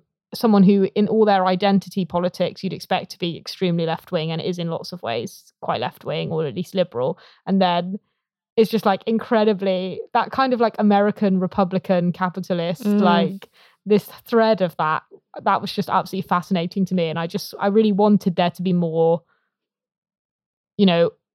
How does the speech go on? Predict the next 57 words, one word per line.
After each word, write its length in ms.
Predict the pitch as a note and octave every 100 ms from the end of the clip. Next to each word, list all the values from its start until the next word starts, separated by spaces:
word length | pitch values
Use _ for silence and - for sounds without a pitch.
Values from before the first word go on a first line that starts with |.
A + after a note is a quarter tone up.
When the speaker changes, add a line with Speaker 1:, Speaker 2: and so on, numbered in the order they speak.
| -
Speaker 1:
Shane 300 | - B3+ A#3
Dawson 300 | G#3 F#3+ F#3
isn't 200 | F3 F3
there 180 | F3+ E3+
to 180 | - F3+
disagree 680 | E3 E3+ E3+ E3+ A2 G3 - _ -
with 260 | F3 F3+ _
his 200 | - F3+
interview 320 | E3 - F2
subjects. 500 | - F3 - - -
That's 140 | - -
not 120 | F#3+
really 320 | - E3+ D#3+
wha-, 140 | F#3 G3
how 200 | - F3
he 100 | F#3+
functions. 760 | - - - - C#2+ - -
That's 240 | - - -
not 160 | F#3+ _
the 60 | F#3
impression 400 | F#3 - F3 -
I 120 | A#2
got 300 | F#3+ B2 -
in 80 | F3
these. 180 | E3+ -
And, 240 | G#3+ G#3
you 60 | G#3+
know, 100 | F#3
he 100 | F#3
got 180 | G3 F3
loads 200 | F3+ F3
of 100 | E3+
great 260 | F3 -
stuff 280 | - F#3+ E3+
out 140 | - A#2
of 80 | F3+
Jeffree 300 | - - -
Star. 280 | - -
So 220 | F3 D#3+ E3+
who 160 | F3+
am 100 | D#3+
I 140 | E3 E3
to 100 | F3+
sit 220 | - F#3
here 80 | E3+ D3+
and 80 |
be 140 | E3 E3+
like, 180 | D3+ -
"Oh, 80 | E3
I 100 | E3
wish 180 | F3
he'd 100 | E3+ -
been 120 | F3
more 160 | E3+
confrontational"? 720 | F3 F3 F#3+ F#3 F#3 - - A2
But, 220 | F3+ - _ _ _ _ _ _ _ _
um, 460 | F3+ E3+ E3 D#3+ D#3+